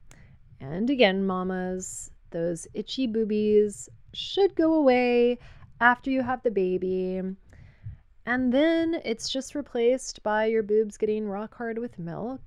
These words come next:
and your nipples being really sore for a while as they adapt to breastfeeding. Yay! If you can like, subscribe,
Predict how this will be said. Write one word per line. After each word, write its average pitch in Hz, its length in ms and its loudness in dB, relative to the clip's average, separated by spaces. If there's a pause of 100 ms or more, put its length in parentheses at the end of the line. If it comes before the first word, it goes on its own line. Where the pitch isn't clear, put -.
and 254 560 -8
your 285 120 -12
nipples 311 440 -2
being 190 260 -4
really 185 260 -2
sore 175 280 -8
for 202 160 -14
a 202 80 -6
while 220 400 -4
as 190 120 -8
they 175 120 -4
adapt 165 360 -8
to 214 60 -8
breastfeeding. - 760 -12 (560)
Yay! 302 800 -8 (1160)
If 196 280 -8
you 254 280 -2
can 247 200 -8
like, 320 460 0 (140)
subscribe, 277 1120 2